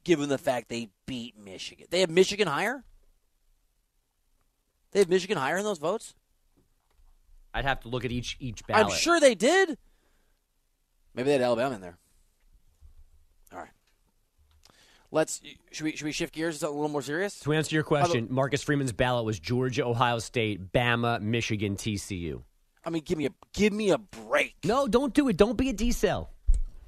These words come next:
Speaker 2: It
Speaker 1: I mean,
Speaker 2: doesn't
Speaker 1: that's,
Speaker 2: matter.
Speaker 1: that's, you know, it doesn't matter. Oh, by the way, you see, Bar-, soccer! I got my Barcelona shirt on right here.
Speaker 2: Is that a
Speaker 1: Oh.
Speaker 2: jersey or a T-shirt? I can't tell.
Speaker 1: That's a jersey. I mean, it doesn't have anybody's name on it, right? But it's
Speaker 2: Right.
Speaker 1: a, it's a full jersey. It's got the map of Barcelona on it. Uh,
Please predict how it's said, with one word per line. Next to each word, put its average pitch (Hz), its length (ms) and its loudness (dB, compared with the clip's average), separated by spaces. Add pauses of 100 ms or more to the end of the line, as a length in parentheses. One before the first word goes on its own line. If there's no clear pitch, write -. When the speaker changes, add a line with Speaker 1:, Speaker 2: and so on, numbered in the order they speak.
(760)
Speaker 2:
It - 140 -16
Speaker 1:
I 254 60 -2
mean, 269 60 -2
Speaker 2:
doesn't 143 120 0
Speaker 1:
that's, 147 300 2
Speaker 2:
matter. 123 140 -6
Speaker 1:
that's, - 180 -10 (280)
you 139 80 -4
know, 143 60 6
it 143 60 4
doesn't 143 200 6
matter. 98 160 -6 (220)
Oh, 190 120 8
by 214 140 12
the 233 60 12
way, 214 80 12
you 139 140 0
see, 196 180 0
Bar-, - 240 0 (240)
soccer! - 280 0
I 392 440 10
got 202 160 4
my 175 80 4
Barcelona 170 440 2
shirt 135 200 -4
on 113 260 -6 (180)
right 113 180 -2
here. 110 320 -6 (140)
Speaker 2:
Is 151 80 -2
that 214 100 2
a 247 40 -2
Speaker 1:
Oh. - 20 -2
Speaker 2:
jersey 208 460 0
or 208 60 0
a 180 40 -2
T-shirt? 156 460 -2
I - 60 -2
can't 151 240 0
tell. 101 320 0 (200)
Speaker 1:
That's 160 220 0
a 359 60 -2
jersey. 339 480 -2
I - 20 0
mean, 170 140 -2
it 160 40 -12
doesn't 214 180 0
have 262 100 -2
anybody's 285 280 0
name 285 220 8
on 196 160 4
it, 247 80 0
right? 202 260 6
But 220 120 2
it's 131 80 4
Speaker 2:
Right. 117 160 0
Speaker 1:
a, - 40 -4
it's 196 120 -4
a 175 40 -4
full 254 460 4
jersey. 247 360 2
It's 277 100 -6
got 220 100 0
the 190 80 -10
map 180 240 -2
of 190 80 -20
Barcelona 208 500 2
on 226 140 2
it. 233 80 -6 (260)
Uh, 156 300 6